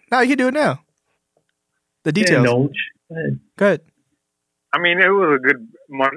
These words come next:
Speaker 3: a good, um, good video game too, Mortal Kombat.
Speaker 1: Yeah,
Speaker 3: The
Speaker 1: was
Speaker 3: game,
Speaker 1: it?
Speaker 3: I, I, I, yeah.
Speaker 1: Go ahead.
Speaker 3: The game was pretty fun. It was kind of, uh, violent too at the time.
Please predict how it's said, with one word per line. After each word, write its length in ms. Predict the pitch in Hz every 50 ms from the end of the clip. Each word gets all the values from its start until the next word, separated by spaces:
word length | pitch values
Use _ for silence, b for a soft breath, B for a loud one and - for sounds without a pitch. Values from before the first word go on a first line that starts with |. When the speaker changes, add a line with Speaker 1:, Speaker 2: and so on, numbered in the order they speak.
| - 156
Speaker 3:
a 160 | 143 135 123
good, 200 | - 147 147 143
um, 280 | 135 123 120 117 117
good 160 | 113 139 135 117 110
video 220 | 120 127 131 123
game 200 | 113 113 113 113 107 _ -
too, 120 | 139 120 110 113 113 - _ _
Mortal 220 | 110 113 117 120 117 _
Kombat. 340 | 127 120 117 113 110 107 107 113 _ _ _ _ _ _ _ _ _ _ _ _ _ _ _ _ _ B B B B B B B B B _
Speaker 1:
Yeah, 140 | 185 202 190
Speaker 3:
The 60 | 160 -
Speaker 1:
was 120 | 190 196 180
Speaker 3:
game, 80 | -
Speaker 1:
it? 40 | 175
Speaker 3:
I, 220 | 190 202 202 - 202
I, 40 | 196 - -
I, 40 | 185 - _ _ _ _ _ _
yeah. 220 | - 147 139 135 139 139 _ _
Speaker 1:
Go 100 | - 143
ahead. 220 | 151 160 175 190 - _ _ _ _ _ _ _ _ _ _ _ _ _ _ _ _ _ _ _ _ _ -
Speaker 3:
The 60 | 147
game 200 | 147 175 170 160
was 120 | 151 147 151
pretty 160 | - - 143 135 -
fun. 260 | - 123 117 113 120 127 - _ _ _ _ _ _ _ _ _ -
It 40 | 139
was 100 | 143 139 - -
kind 160 | 170 147 127
of, 200 | 123 120 117 - 135 135 - -
uh, 80 | 123 104
violent 420 | 101 120 139 156 139 123 113 139
too 120 | 147 147
at 100 | 143 120 -
the 80 | 107
time. 400 | 101 - 113 - - 110 117 117